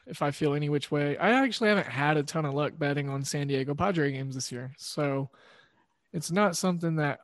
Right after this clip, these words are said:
I need to really rush into. Um, maybe look for Logan Webb to break out of his poor cycle against the Padres and look to see if Tatis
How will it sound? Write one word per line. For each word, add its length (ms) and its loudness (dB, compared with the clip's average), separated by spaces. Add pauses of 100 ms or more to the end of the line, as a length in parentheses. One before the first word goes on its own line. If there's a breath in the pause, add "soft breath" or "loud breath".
I 220 4
need 300 -2
to 120 -4
really 300 2
rush 300 -2
into. 520 -4 (420)
Um, 680 -4 (1200 soft breath)
maybe 260 8
look 220 4
for 240 2
Logan 320 4
Webb 260 2
to 260 -2 (760)
break 260 2
out 160 6
of 80 0
his 320 -2 (380)
poor 200 2
cycle 460 0
against 280 -6
the 60 -8
Padres 840 -6
and 640 -4
look 200 -4
to 100 -10
see 240 0
if 240 -4
Tatis 800 -2